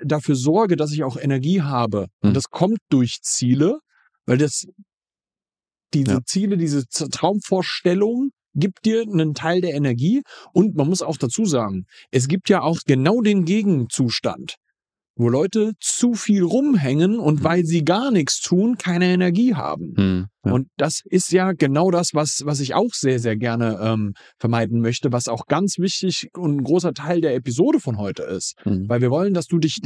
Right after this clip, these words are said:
Speaker 1: destabilisierst,
Speaker 2: Mhm.
Speaker 1: wenn du in so einem Zustand auch drin bist.
Speaker 2: Ja.
Speaker 1: Wir reden viel darüber, dass du dich auch ein bisschen zurückhalten musst und dich nicht komplett fertig machst.
Speaker 2: Ja.
Speaker 1: Weil das, wenn du dich komplett fertig machst, ist meistens die Schlussfolgerung,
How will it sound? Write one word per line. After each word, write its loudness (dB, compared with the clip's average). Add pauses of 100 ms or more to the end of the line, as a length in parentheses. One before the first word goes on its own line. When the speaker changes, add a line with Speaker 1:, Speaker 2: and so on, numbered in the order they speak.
(680)
Speaker 1:
destabilisierst, 2
Speaker 2:
Mhm. 0
Speaker 1:
wenn 4
du 2
in 4
so 2
einem 2
Zustand 0
auch -4
drin 2
bist. -6
Speaker 2:
Ja. 2
Speaker 1:
Wir 4
reden 2
viel 2
darüber, 0
dass -2
du 0
dich -2
auch -2
ein 0
bisschen 0
zurückhalten 0
musst 0
und 0
dich -4
nicht -2
komplett -2
fertig -2
machst. -6
Speaker 2:
Ja. 2 (260)
Speaker 1:
Weil 0
das, 0
wenn 4
du 4
dich 0
komplett 2
fertig 0
machst, -2
ist -2
meistens 0
die 0
Schlussfolgerung, 0